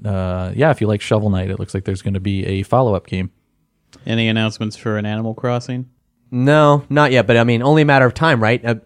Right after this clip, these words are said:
Speaker 3: I, especially because this could bridge. Everyone is anticipating that at some point they're going to announce a Pokemon game for it, like a real
Speaker 1: On the T V
Speaker 3: on,
Speaker 1: Pokemon
Speaker 3: on the
Speaker 1: game?
Speaker 3: T V Pokemon game,
Speaker 1: Wow.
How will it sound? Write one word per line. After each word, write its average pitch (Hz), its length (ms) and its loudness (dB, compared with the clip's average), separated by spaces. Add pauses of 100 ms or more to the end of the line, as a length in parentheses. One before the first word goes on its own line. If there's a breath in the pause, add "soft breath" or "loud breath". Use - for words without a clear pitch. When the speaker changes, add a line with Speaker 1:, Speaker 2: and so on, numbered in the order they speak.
Speaker 3:
I, 113 60 -4
especially 127 460 -2
because 123 340 -2 (360 soft breath)
this 135 300 0
could 120 220 -4
bridge. 123 480 0 (260 loud breath)
Everyone 240 380 4
is 170 160 4
anticipating 147 880 0
that 110 100 0
at 127 120 -2
some 175 260 0
point 190 260 0
they're 147 80 2
going 135 220 2
to 127 80 4
announce 110 480 2
a 120 60 -8
Pokemon 110 420 0
game 85 180 -8
for 82 220 -6
it, - 80 -10
like 117 180 0
a 117 60 2
real 143 600 4 (760 soft breath)
Speaker 1:
On 131 160 2
the 123 60 2
T 127 220 -4
V 131 240 0
Speaker 3:
on, 160 160 4
Speaker 1:
Pokemon 180 140 0
Speaker 3:
on 156 160 4
the 170 80 4
Speaker 1:
game? 220 100 0
Speaker 3:
T 156 140 4
V 139 160 2
Pokemon 120 480 2
game, 95 260 -2
Speaker 1:
Wow. 92 220 -8